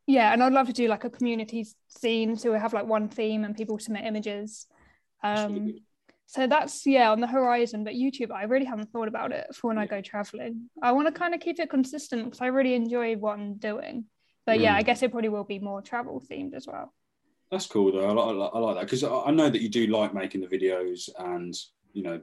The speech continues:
Speaker 2: some of the videos are, they're all good, don't get me wrong, but some of them,
Speaker 1: <laughs>
Speaker 2: like,
Speaker 1: So
Speaker 2: you know, when you cover certain subjects, I find myself watching them, even if it's not necessarily related to me. Do you know what I mean? Like,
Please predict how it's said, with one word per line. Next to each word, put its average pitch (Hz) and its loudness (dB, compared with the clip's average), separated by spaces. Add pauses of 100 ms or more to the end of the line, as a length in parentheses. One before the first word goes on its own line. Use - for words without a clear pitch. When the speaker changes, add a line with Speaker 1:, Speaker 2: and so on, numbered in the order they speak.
Speaker 2:
some 139 -4
of 120 0
the 113 0
videos 95 -2
are, - -18 (1500)
they're 147 4
all 139 8
good, 95 0
don't 101 -2
get 92 -10
me 95 -6
wrong, 92 -4
but - 0
some - 6
of - 8
them, - 4
Speaker 1:
<laughs> 202 -2
Speaker 2:
like, - 2 (200)
Speaker 1:
So - 2
Speaker 2:
you - 6
know, 107 2
when 120 2
you 131 2
cover 123 0
certain 104 0
subjects, - -6 (680)
I 127 4
find 131 0
myself 104 -2
watching 107 -2
them, 80 -8 (1120)
even 113 0
if 104 0
it's 98 -2
not 107 -2
necessarily 101 -2
related 101 -2
to 101 -6
me. 117 0 (100)
Do - -12
you 107 -4
know 85 -2
what 85 -6
I - -2
mean? 117 0
Like, 92 -4